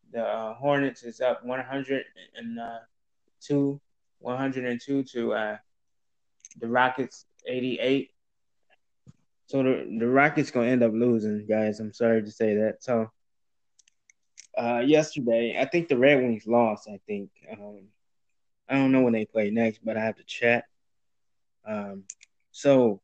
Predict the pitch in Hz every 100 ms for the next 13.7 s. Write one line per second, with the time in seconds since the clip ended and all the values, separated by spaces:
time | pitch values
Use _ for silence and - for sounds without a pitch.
0 | _ _ _ _ _ _ _ - _ -
1 | _ _ - 123 117 107 127 117 113 120
2 | 113 98 - - 123 120 117 101 101 98
3 | 104 104 107 104 101 101 101 101 95 _
4 | _ _ _ _ _ _ 113 117 - 107
5 | 117 110 107 - 117 110 104 110 107 107
6 | 104 - 104 98 101 113 113 113 113 117
7 | - _ - - _ _ _ 101 110 120
8 | 117 123 113 117 113 113 110 - - 113
9 | 113 117 117 113 113 - 120 120 110 107
10 | 120 117 113 110 113 120 - - 110 104
11 | 101 - _ _ _ _ _ _ _ 107
12 | 104 104 - 120 117 113 117 110 - 120
13 | 113 - - - 113 107 107